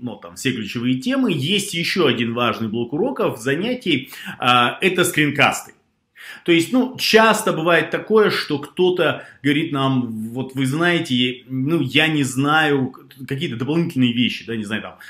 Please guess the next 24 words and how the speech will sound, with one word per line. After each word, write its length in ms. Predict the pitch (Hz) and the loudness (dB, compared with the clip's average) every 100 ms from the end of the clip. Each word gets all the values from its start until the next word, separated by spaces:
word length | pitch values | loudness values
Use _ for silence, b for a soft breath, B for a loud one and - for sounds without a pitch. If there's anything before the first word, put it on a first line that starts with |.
| B | B
«не 120 | 139 | -2
знаю, 260 | 139 180 175 | 2 4 4
как 160 | 165 143 | 2 0
написать 480 | 131 127 156 143 | -2 0 2 2
службу 320 | 143 139 135 113 | 2 -2 0 0
поддержки, 640 | 113 120 131 - 120 110 | 0 2 0 0 -2 -2
а, 340 | 110 110 107 113 | -2 -6 -10 -8
Instagram, 640 | 120 - 107 98 92 - B B | -8 -6 -4 -4 -6 -12 B B
я 120 | 147 | 2
не 120 | 156 143 | 4 4
знаю, 320 | 160 196 190 | 4 4 4
как 180 | 165 - | 0 0
привязать, 840 | 147 139 131 143 160 156 - - | 0 0 2 4 4 2 -4 0
а, 560 | 123 120 117 117 113 117 | 2 2 2 0 0 0
рекламный 520 | 127 135 139 131 123 | -2 0 2 4 2
кабин-, 640 | 110 113 117 131 139 131 120 | 0 -2 -2 -4 -6 -12 -10
там, 300 | 104 101 110 | -10 -10 -10
рекламный 420 | 117 127 139 127 | -8 -4 0 0
кабинет 340 | 127 123 123 123 | 0 0 -2 -2
Facebook, 460 | 127 113 127 135 135 | -4 -4 -4 -6 -6
Instagram» 500 | 104 - 104 92 - | -8 -6 -4 -6 -6
и 40 | 131 | -4
тому 220 | 165 160 | -2 0
подобное. 500 | 165 160 98 85 | 2 2 0 -6